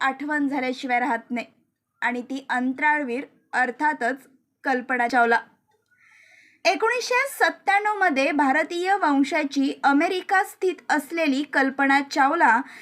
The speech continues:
ही अंतराळ प्रवास करणारी पहिली भारतीय महिला ठरली होती. दोन हजार तीन मध्ये कल्पना पुन्हा नासाच्या उपक्रमात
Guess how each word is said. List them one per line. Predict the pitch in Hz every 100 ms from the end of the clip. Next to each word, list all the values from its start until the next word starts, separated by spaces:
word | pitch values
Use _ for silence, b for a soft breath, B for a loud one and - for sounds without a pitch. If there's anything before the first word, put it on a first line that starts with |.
| B B
ही | 370 415 -
अंतराळ | 311 302 302 370 415
प्रवास | 427 359 339 359
करणारी | - 330 311 320 285 277 - _
पहिली | 285 240 285 311 311 440 - _
भारतीय | 254 294 311 - 339 330
महिला | 294 269 269
ठरली | 262 277 240 254
होती. | 247 226 240 - _ _ _ b b b b -
दोन | 269 277
हजार | 277 285 285 285
तीन | 320 320 370
मध्ये | 320 285 247 254
कल्पना | 285 294 277 269 330 269 285
पुन्हा | - 302 285 311 392
नासाच्या | 392 339 - 330 320
उपक्रमात | 359 294 311 302 320 269